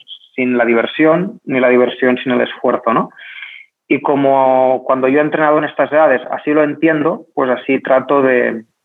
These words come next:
de inculcárselo a ellos, ¿no? Y, y creo que, que es lo que reciben de mí.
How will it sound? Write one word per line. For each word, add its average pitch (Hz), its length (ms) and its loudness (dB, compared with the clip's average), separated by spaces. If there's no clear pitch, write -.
de 135 100 -2
inculcárselo 135 680 0
a 139 80 4
ellos, 127 240 -2
¿no? 175 180 0
Y, 127 420 -4
y 131 120 -8
creo 135 200 0
que, 131 320 0
que 135 100 -2
es 127 80 -2
lo 131 120 -2
que - 80 -2
reciben 127 440 0
de 117 100 0
mí. 120 260 -2